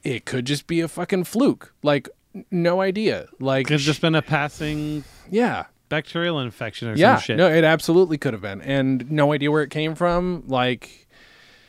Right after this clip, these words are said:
Speaker 1: yeah.
Speaker 2: No
Speaker 1: I
Speaker 2: idea
Speaker 1: don't
Speaker 2: where
Speaker 1: know.
Speaker 2: it go.
Speaker 1: Exactly.
Speaker 2: No idea where it came from.
Speaker 1: Cotton Eye Joe, thank you so much.
Speaker 2: Mm-hmm.
Speaker 1: Um, I don't know if you've noticed, Dan, but I'm a cardigan guy now. That's a new thing about me.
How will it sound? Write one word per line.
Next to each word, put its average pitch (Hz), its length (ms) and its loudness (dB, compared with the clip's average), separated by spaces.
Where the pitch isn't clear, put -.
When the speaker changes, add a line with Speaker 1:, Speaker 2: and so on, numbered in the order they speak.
Speaker 1:
yeah. 85 220 -4
Speaker 2:
No 131 140 -2
Speaker 1:
I 139 60 2
Speaker 2:
idea 139 140 4
Speaker 1:
don't 139 60 2
Speaker 2:
where 143 100 2
Speaker 1:
know. 139 40 0
Speaker 2:
it 123 100 -8
go. 160 500 -2
Speaker 1:
Exactly. 135 680 -2
Speaker 2:
No 135 420 0
idea 135 320 0
where 139 120 -4
it 143 100 -10
came 123 200 -4
from. 107 360 -8
Speaker 1:
Cotton - 320 -4
Eye 85 140 -8
Joe, - 400 -12
thank - 220 -14
you - 60 -18
so - 160 -18
much. 101 200 -12
Speaker 2:
Mm-hmm. 98 320 -14
Speaker 1:
Um, 127 560 -4
I 131 80 -6
don't 131 80 0
know 135 60 2
if 123 100 -6
you've 120 100 -6
noticed, 123 320 -2
Dan, 110 200 -6
but 101 120 -6
I'm 107 140 -4
a 104 40 -8
cardigan 92 460 -6
guy 87 220 -6
now. 92 260 -8
That's 127 240 -8
a 120 40 -6
new 104 160 -10
thing 98 180 -10
about 92 260 -8
me. 101 200 -8